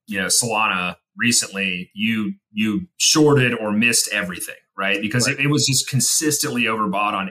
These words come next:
Speaker 1: every time frame. It's still overbought on the time frames. But the thing that I think a lot of traders miss about things being overbought or oversold is they can stay that way for a long time.
Speaker 2: Mm.
Speaker 1: And
Speaker 2: Yeah.
Speaker 1: that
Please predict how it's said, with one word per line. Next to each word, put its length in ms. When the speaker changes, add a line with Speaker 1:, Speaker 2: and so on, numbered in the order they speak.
Speaker 1:
every 340
time 260
frame. 180
It's 180
still 420
overbought 520
on 60
the 80
time 240
frames. 220
But 100
the 100
thing 280
that 240
I 40
think 140
a 60
lot 180
of 80
traders 400
miss 340
about 560
things 200
being 180
overbought 420
or 160
oversold 440
is 100
they 140
can 160
stay 500
that 280
way 220
for 280
a 140
long 480
time. 200
Speaker 2:
Mm. 80
Speaker 1:
And 200
Speaker 2:
Yeah. 120
Speaker 1:
that 220